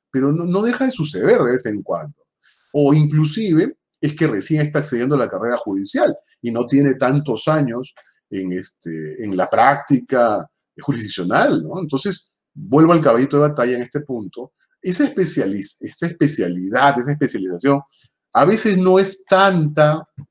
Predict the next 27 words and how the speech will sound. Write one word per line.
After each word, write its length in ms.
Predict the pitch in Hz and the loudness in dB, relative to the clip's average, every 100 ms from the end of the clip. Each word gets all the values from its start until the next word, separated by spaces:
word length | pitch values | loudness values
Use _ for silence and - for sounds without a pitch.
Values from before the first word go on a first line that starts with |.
| _ _ _ _ - | _ _ _ _ -12
eh, 300 | 101 98 98 - | -6 -6 -6 -6
y, 280 | 139 151 | -4 -4
sino 380 | - 151 160 180 | -4 0 2 2
que 80 | 180 | 4
a 60 | 160 | 4
veces 220 | 160 185 | 2 -2
se 200 | - 135 | -6 -2
queda, 260 | 156 170 170 | 2 4 4
sue-, 320 | - 160 151 _ - | 2 -2 -2 _ -8
en 160 | 123 120 | -4 0
algunas 280 | 143 160 | 2 2
ocasiones 320 | 147 139 165 160 | 0 2 2 0
se 120 | 147 | 0
queda 260 | 139 143 | 4 4
más, 280 | 143 147 147 | 6 4 2
a-, 180 | 151 151 _ | -4 -6 _
eh, 280 | 104 92 80 _ _ _ _ _ | -16 -14 -16 _ _ _ _ _
no 560 | 120 - 117 135 147 180 | -20 -20 -14 -4 0 2
niego 260 | 175 190 143 | 4 4 4
que 100 | 131 | 2
hay 120 | 139 | 2
casos 240 | 139 175 | 0 -2
que 100 | - | -6
no 140 | 98 113 | -6 -6
son 200 | 104 85 | -6 -10
así, 240 | - 139 | -4 -4
¿ah? 140 | 95 | -4